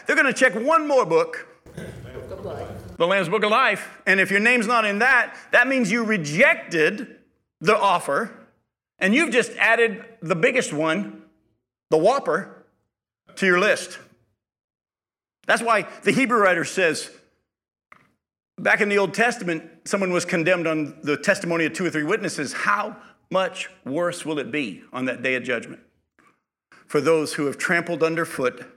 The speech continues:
the blood of the covenant which sanctified them? The righteous requirement was paid.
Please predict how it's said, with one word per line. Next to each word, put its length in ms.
the 80
blood 240
of 60
the 80
covenant 800
which 200
sanctified 640
them? 140
The 160
righteous 460
requirement 600
was 160
paid. 500